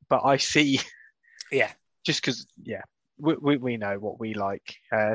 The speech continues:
Speaker 1: Gargano versus Ciampa, Savage match.
Speaker 2: <laughs> So, the show started with an old N X T guy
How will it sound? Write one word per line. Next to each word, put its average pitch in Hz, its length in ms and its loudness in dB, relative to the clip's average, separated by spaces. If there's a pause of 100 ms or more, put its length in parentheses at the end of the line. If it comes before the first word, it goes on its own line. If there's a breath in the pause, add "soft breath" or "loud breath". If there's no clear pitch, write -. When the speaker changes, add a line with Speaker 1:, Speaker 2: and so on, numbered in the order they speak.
(140)
Speaker 1:
Gargano 127 480 4
versus 113 280 -4
Ciampa, 101 440 -6
Savage 110 400 -6
match. - 1080 0
Speaker 2:
<laughs> - 640 -10
So, 165 380 6 (960)
the 147 80 6
show 208 240 8
started 170 420 4
with 185 320 6
an 165 140 4 (100)
old 156 280 4
N 131 140 -2
X - 220 -4
T 127 160 2
guy 135 440 4